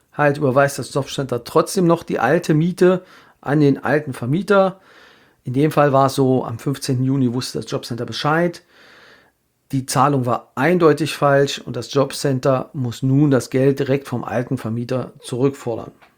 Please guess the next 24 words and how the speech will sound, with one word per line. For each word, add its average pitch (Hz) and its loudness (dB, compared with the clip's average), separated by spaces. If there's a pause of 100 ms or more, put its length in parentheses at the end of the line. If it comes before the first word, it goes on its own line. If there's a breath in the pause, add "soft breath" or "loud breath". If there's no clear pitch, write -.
(100)
Ja. 123 -6 (840 loud breath)
Andere 170 4
Variante, 165 4
du 139 -2
hast 135 -4
den 131 2
neuen 135 4
Mietvertrag 127 -2
unterschrieben, 170 -4
aber 135 0
noch 127 -2
nicht - -10
abgeschickt. - -6 (160)
Ja, 135 -6
also 139 -4
das 113 -12
Jobcenter 117 -6
weiß 143 0
davon 190 0
nichts. - -6 (420 soft breath)
Dann 160 0
ist, 135 -2
äh, 123 0 (140)
die 117 0